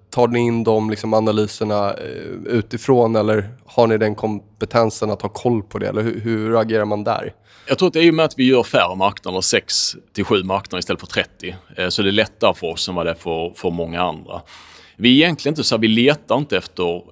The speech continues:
Speaker 2: jag tror inte på att politiker kan skapa det perfekta affärsklimatet. Eh, jag tror
Speaker 1: Ja,
Speaker 2: att
Speaker 1: snarare andra hållet, va?
Speaker 2: Ja, det, men lite så, va?
Speaker 1: Ja.
Speaker 2: Jag tror att det vi, vi söker är, eh, stabila förutsättningar. Att vi kan förutspå,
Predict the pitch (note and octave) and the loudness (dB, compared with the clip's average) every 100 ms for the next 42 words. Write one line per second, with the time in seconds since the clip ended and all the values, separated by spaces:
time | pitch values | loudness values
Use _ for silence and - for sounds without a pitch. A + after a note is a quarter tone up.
0 | _ _ C3 B2 F#3+ C3 G#2+ C#3+ A#2+ F2+ | _ _ 2 2 4 2 2 -2 -2 -4
1 | - F#2 - G2 E2+ - - F2 F2+ - | -2 -2 0 0 0 -4 -10 -8 -6 -2
2 | F#2 - E2+ E2+ E2 F2 _ F#2 - - | -2 -2 -4 -4 -6 -12 _ -4 -4 -6
3 | - E2 E2 F2+ - F2 E2+ - D#2 D#2+ | -6 -4 -4 -6 -10 -2 -2 -2 -10 -10
4 | F2 - - - _ F2+ F2 F2 F2 - | -10 -12 -14 -20 _ -4 -2 -2 -6 -4
5 | G#2+ C3 A#2+ D3 D3 C#3+ C3 B2 G#2 G2 | 2 4 6 6 8 6 4 2 2 -2
6 | G#2+ - - A#2+ A#2+ - C#3+ D3+ - D3 | -8 -8 0 4 4 0 -2 -2 2 2
7 | C#3+ D3+ D#3+ E3+ E3+ B2+ C3 E2 E2+ F#2+ | 4 6 6 6 4 2 2 2 0 -2
8 | - - - B2 D3 D3 C#3+ D3+ B2+ A2+ | -10 -8 -2 2 4 6 6 6 2 0
9 | - C3+ - E3 G2 - G#2+ G#2 - A#2 | 0 2 4 4 2 0 -4 -4 0 2
10 | F#2 F2+ G2 F#2 - A2+ D#3 C#3+ E2 E2 | 2 0 -8 -6 0 2 2 2 -2 -6
11 | D#2 - - _ E2 E2+ G2+ A2+ G#2 G2 | -8 -8 -12 _ -10 -8 -2 -2 0 -2
12 | - A2 A#2 G2 - - F#2 F2+ | 4 4 4 -2 -6 -4 -4 -4